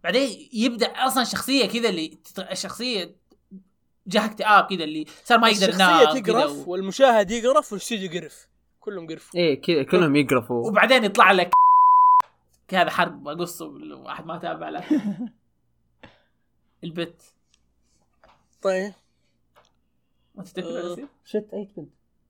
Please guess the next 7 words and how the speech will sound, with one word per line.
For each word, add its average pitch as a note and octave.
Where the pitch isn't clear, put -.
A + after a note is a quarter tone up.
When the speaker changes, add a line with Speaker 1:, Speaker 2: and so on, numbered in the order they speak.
Speaker 1:
اللي E3
كان F3
مع D3+
إيميليا. D#3
Speaker 3:
معها F3
بنت؟ A3+
Speaker 1:
يا. D4